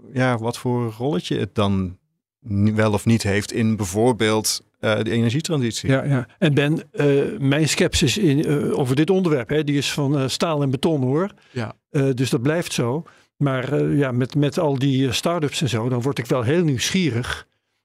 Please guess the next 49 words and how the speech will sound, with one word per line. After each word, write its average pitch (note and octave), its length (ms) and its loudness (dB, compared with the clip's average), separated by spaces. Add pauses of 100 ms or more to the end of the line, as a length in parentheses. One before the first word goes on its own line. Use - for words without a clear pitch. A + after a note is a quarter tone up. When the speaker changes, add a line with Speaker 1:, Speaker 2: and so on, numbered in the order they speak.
Speaker 2:
En B2 120 -2
dan B2+ 100 2
zeg A#2+ 160 0
ik, A2+ 160 -8
eh, B2 160 0
ge-, - 260 -4
geef D3+ 320 -2
die C3 200 2
bedrijven C3 440 0
de C3 60 -2
kans, - 580 -2 (200)
want B2 180 -2
ik A2+ 60 -2
wil B2+ 120 2
echt - 200 -2
wel B2+ 100 -2
weten A2+ 260 -2
wat C#3 140 -2
eruit F3 260 0
komt. - 340 -8 (440)
Speaker 1:
Ja, B2 180 2
Speaker 2:
Het, - 140 -10
Speaker 1:
die C#3 140 2
Speaker 2:
eh, A#2+ 60 0
Speaker 1:
kans G2+ 240 -2
krijgen A2+ 360 -2
ze C3+ 120 2
nu, D#3 340 2
Speaker 2:
ja. E3+ 200 2
Speaker 1:
hè? C#3 120 -2
En G#2 240 -4
het F#2 140 -8
is - 80 -12
ook G2+ 200 -12
ergens F#2+ 260 -6
wel G2 120 -4
weer G2 100 -2
mooi G2 180 -2
dat G2 100 -4
dat F#2 140 -4
niet A2+ 160 0
van G2 260 -6 (100)
onze A2 260 0
belastingcenten G#2+ 800 0
gebeurt, G2+ 520 -2
maar G2+ 320 -2
van, G2+ 180 -4
Speaker 2:
Precies. - 520 2
Speaker 1:
eh, - 60 -8